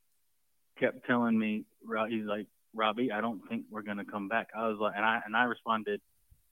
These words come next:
"A game is never over until it is over." And then lo and behold,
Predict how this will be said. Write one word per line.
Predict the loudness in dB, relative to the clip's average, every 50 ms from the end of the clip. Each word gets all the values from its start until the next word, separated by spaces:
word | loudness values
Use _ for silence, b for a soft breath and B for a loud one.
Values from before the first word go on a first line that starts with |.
| _ _ _ _ _ _ _ _ _ _ _ _ _ _ _ _ _ _ -2
"A | 0
game | 4 6 8 10 12 12 10 10
is | 8 8
never | 8 8 8 8 8 8 8 8
over | 8 6 6 6 4 4 2 0 -8 _ _ _ _ _ _ _
until | -6 -6 0 4 6 6 8
it | 8 6
is | 4 4 6
over." | 6 6 6 4 0 -4 -4 -10 _ _ _ _ _ _ _ _ _ _ _ _ _ _ _
And | 0 2 4 6
then | 6 6
lo | 6 8 8 8 8 6
and | 6 4
behold, | 4 4 4 4 4 4 2 0 -4 -10